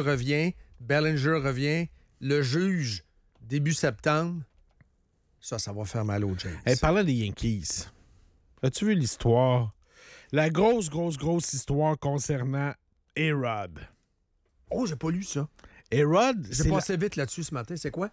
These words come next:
Speaker 2: A-Rod se lance dans les, euh, aliments, euh, dans une, euh, une affaire d'alimentation.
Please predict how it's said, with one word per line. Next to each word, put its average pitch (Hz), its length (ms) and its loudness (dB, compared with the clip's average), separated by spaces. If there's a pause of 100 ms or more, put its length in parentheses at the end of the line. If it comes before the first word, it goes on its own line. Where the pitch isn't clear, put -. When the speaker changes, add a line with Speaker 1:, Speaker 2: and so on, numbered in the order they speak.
Speaker 2:
A-Rod 190 720 4
se - 160 0
lance 196 540 0
dans 147 280 0
les, 139 220 0
euh, 135 240 -2 (160)
aliments, 170 640 2
euh, 120 320 -4 (560)
dans 131 240 0
une, 160 240 4
euh, 151 400 4
une 160 140 0
affaire 165 180 4
d'alimentation. 160 800 0